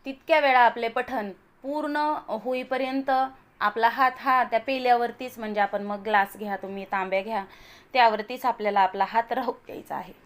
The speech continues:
बाजूला काढायचा नाही. तारक मंत्राचे पठण करत असताना मध्येच उठू नये, कुणाशीही बोलू नये आणि आपला मोबाईलही बंद ठेवावा घरामध्ये, तसेच इतर लोकांनाही सांगून ठेवावे.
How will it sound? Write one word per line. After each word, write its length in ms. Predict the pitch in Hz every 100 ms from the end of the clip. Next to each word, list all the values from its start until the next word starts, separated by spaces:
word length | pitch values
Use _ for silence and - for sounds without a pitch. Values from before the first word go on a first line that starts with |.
| - -
बाजूला 520 | 208 214 220 208 208
काढायचा 480 | 208 202 185 190 330 - - 208 240 - _ _
नाही. 360 | 277 262 202 170 - _ _ _ _ _ _ _ _ _
तारक 440 | - 190 202 240
मंत्राचे 420 | 247 240 240 233 233
पठण 320 | 240 233 214
करत 280 | 226 220 226
असताना 480 | 220 233 220 208 202 - - - - -
मध्येच 380 | 262 277 285 285
उठू 260 | 285 269
नये, 320 | 262 269 254
कुणाशीही 600 | 233 254 247 240 254 233 262
बोलू 340 | 226 240 240
नये 320 | 247 262 214
आणि 320 | 202 220 226
आपला 460 | 247 220 226 226 240 240 _ _ 220
मोबाईलही 580 | 240 254 247 247 254
बंद 280 | 277 247 220
ठेवावा 560 | 220 254 247 226 202 202
घरामध्ये, 540 | 233 247 240 233 220 220
तसेच 340 | 233 254 240 240
इतर 260 | 233 233
लोकांनाही 580 | 220 214 208 208 208 226
सांगून 400 | 233 233 208 208
ठेवावे. 480 | 208 247 233 220 185